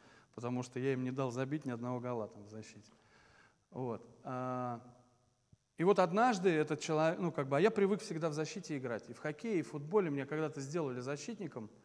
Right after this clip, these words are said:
Я очень не хотел, когда вот мы в детстве там разбирали эти позиции, я тоже хотел в нападение, моих лучших друзей сделали нападающим, а меня вот что-то защитником сделали. Я пришёл к тренеру ругаться,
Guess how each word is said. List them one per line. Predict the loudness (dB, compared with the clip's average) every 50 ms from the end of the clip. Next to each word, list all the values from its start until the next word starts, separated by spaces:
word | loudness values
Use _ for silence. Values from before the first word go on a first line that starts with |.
| -20 _ -20 -20 -20 _ _ _
Я | 0 0
очень | 0 0 0 -2 -2
не | -2 0
хотел, | 0 -2 -2 2 2 2 2 2
когда | 0 0 2 4 4
вот | 4 4 2
мы | 0 0 0
в | 2
детстве | 0 0 0 0 -4 -8 -6
там | -6 -6 -6 -6 -6 -6 -8 -6 -6
разбирали | -6 -6 -6 -4 -4 -2 -2 -2 -2 -2 -2
эти | 0 -2 -2 -4 -4 -6 -6 -4 -4 -2
позиции, | -2 -2 -2 2 0 0 0 0 -4 -4 -4 -6 -8 -12 -20 -20 -20 -20 -20 -20 -20 -20 _ _ _ -2
я | 0 0 2
тоже | 4 4 4 4 4
хотел | 0 0 2 0 0
в | 2
нападение, | 0 0 2 2 2 4 4 4 4 6 6 6
моих | 6 6 4 4 4 2
лучших | 0 0 0 -2 -2 0
друзей | 0 0 2 2 4 2 2
сделали | 2 0 0 2 2 2 2 0
нападающим, | -4 -2 0 -2 0 0 0 0 0 0 -2 -4 -6 -6 -6
а | -4
меня | -4 -4 -2 -2 -2 -2
вот | -4 -4 -4
что-то | -8 -8 -8 -6
защитником | -4 -4 -4 -4 -6 -8 -8 -8 -12 -12 -10 -12 -10
сделали. | -8 -8 -8 -6 -6 -6
Я | -6
пришёл | -6 -8 -10 -6 -4 -6 -6
к | -4
тренеру | -2 0 0 0 0 -2 -4 -4 -4 -4 -4 -6 -6 -6 -6
ругаться, | -6 -4 -4 -6 -6 -6 -8 -12 -14